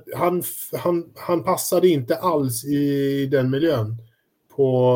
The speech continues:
ho-, hos Red Bull. Nu känner jag någonstans i min kropp, så hoppas jag verkligen att Jakob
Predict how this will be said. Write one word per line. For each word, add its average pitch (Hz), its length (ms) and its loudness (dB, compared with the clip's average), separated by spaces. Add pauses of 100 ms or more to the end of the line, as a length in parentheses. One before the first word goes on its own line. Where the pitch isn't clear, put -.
(120)
ho-, 123 420 -4
hos 120 220 -2
Red 127 180 0
Bull. 120 260 2 (1300)
Nu 151 100 -2
känner 180 200 4
jag 180 100 4
någonstans 185 440 2
i 160 40 2
min 143 140 0
kropp, 151 220 2
så 139 100 -2
hoppas 160 380 2
jag 165 80 4
verkligen 151 500 2
att 139 320 -6
Jakob 131 400 0